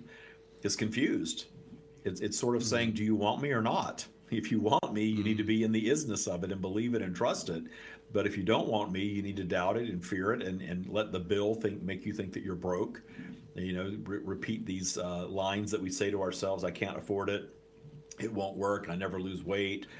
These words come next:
Speaker 1: Uh, I'm a loser magnet. Uh, I, I always end up around toxic people." That's one of my favorite. Uh,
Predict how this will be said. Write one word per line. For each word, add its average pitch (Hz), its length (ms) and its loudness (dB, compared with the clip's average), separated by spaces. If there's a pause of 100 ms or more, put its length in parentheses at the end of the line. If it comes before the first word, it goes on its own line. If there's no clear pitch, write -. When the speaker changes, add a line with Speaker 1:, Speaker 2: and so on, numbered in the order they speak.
(240)
Speaker 1:
Uh, 85 320 2
I'm 90 140 2
a 90 60 -2
loser 107 360 4
magnet. 101 680 0 (420)
Uh, 80 60 -4
I, 87 480 0
I 98 60 4
always 101 260 2
end 101 100 0
up 98 140 0
around 92 240 -2
toxic - 440 -4
people." 101 400 0
That's 87 180 -4
one 82 100 -4
of 78 60 -8
my 78 100 -10
favorite. 80 380 -8 (440)
Uh, 85 340 0